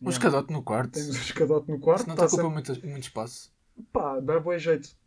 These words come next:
Speaker 1: Ok.
Speaker 2: Tipo, tá, ocupa, não ocupa assim tanto quanto isso, mas temos lá o escadote no quarto e é onde nós penduramos a roupa, as toalhas, tipo, do banho.
Speaker 1: Ok.
Speaker 2: Isso tudo.
Speaker 1: Pronto. Ok.
Speaker 2: É,
Speaker 1: É, é uma, é, lá está.
Speaker 2: foi a nossa solução.
Speaker 1: É, é mais uma instalação artística
Speaker 2: Mais
Speaker 1: de, de
Speaker 2: uma.
Speaker 1: Pedro Escarameia Batista.
Speaker 2: <laughs> Sim,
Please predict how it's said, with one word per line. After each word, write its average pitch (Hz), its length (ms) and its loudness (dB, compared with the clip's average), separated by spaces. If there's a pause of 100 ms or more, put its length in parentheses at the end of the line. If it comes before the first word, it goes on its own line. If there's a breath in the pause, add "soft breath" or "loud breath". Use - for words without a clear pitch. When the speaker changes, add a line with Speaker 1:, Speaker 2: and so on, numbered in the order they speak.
(380)
Speaker 1:
Ok. 117 360 -8
Speaker 2:
Tipo, 143 400 -10
tá, 143 180 0
ocupa, 143 460 -6
não 151 480 -6
ocupa 147 300 0
assim 147 240 -4
tanto 160 200 6
quanto 156 300 0
isso, 196 300 -6
mas 180 100 -6
temos 190 200 -2
lá 185 80 0
o - 20 4
escadote 165 360 2
no 165 80 -10
quarto 202 320 -4
e 208 60 0
é 208 60 4
onde 202 280 -4
nós 208 180 -8
penduramos 190 420 -6
a 170 60 2
roupa, 185 340 0
as - 80 -4
toalhas, 151 420 -6
tipo, - 240 -16
do 147 120 -10
banho. 170 260 -2 (420)
Speaker 1:
Ok. 101 240 -10 (120)
Speaker 2:
Isso - 180 -18
tudo. 170 100 -12
Speaker 1:
Pronto. 175 260 -4 (640)
Ok. 98 260 -10
Speaker 2:
É, 113 280 -4
Speaker 1:
É, 117 100 -10
é 113 80 -8
uma, 113 400 -8
é, 87 400 -14
lá 160 120 -10
está. - 140 -14
Speaker 2:
foi 120 100 -10
a - 20 -10
nossa 117 260 -16
solução. - 480 -16 (220)
Speaker 1:
É, 131 460 -4
é 107 120 -6
mais 117 320 -8
uma 113 140 -10
instalação 120 480 -4
artística 143 520 -2
Speaker 2:
Mais 202 240 10
Speaker 1:
de, 185 60 4
de 151 80 2
Speaker 2:
uma. 165 80 2
Speaker 1:
Pedro 151 220 4
Escarameia 151 480 8
Batista. 156 460 2
Speaker 2:
<laughs> - 20 2
Sim, 220 240 -2